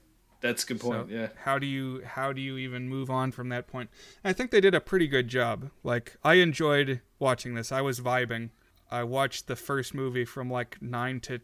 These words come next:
Speaker 2: ten thirty, and it's like, well, you know, it's still early. I could watch the second one from ten thirty to midnight. They used music cues in this second movie. I need to think on it a little more and come up with some more fitting adjectives, but it really did feel like a,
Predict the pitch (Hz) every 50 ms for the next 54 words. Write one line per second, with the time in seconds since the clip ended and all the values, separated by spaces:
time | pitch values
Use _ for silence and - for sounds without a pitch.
0 | _ - - - 139 135 127 120 - - 120 117 117 117 113 110 113 117 - -
1 | - - - - 170 220 240 262 269 262 262 254 247 226 240 262 247 240 226 226
2 | 254 240 - - - 233 233 233 240 233 202 156 135 135 135 - 165 160 160 160
3 | 151 - - 165 147 - 160 156 - 143 139 135 131 - 135 131 - 147 147 -
4 | 147 143 139 139 135 131 135 135 127 120 117 117 113 98 _ _ _ _ - -
5 | - - - - - - _ _ _ _ - - 139 156 156 151 143 147 175 208
6 | 226 220 185 - 156 147 147 156 175 185 175 151 165 - - - - 143 135 135
7 | 127 120 131 135 135 135 127 - - 160 151 - - 139 113 131 135 135 127 123
8 | 117 120 117 113 _ _ _ _ _ _ _ _ _ _ _ _ _ _ - 143
9 | 160 170 185 180 - - 156 135 127 131 - - - - - 160 156 - - 156
10 | 139 139 139 131 131 131 135 139 139 135 135 135 135 131 131 131 131 127 - -
11 | 147 143 143 - 143 139 127 - - 139 135 131 127 131 - - 139 139 139 139
12 | - - - - 147 143 143 135 120 120 135 131 127 123 - - 123 113 113 113
13 | - - - - - - - - - - - 147 151 156 151 165 175 175 170 156
14 | 160 165 160 139 - - 160 160 151 147 143 143 143 135 - 143 135 131 131 127
15 | 127 123 120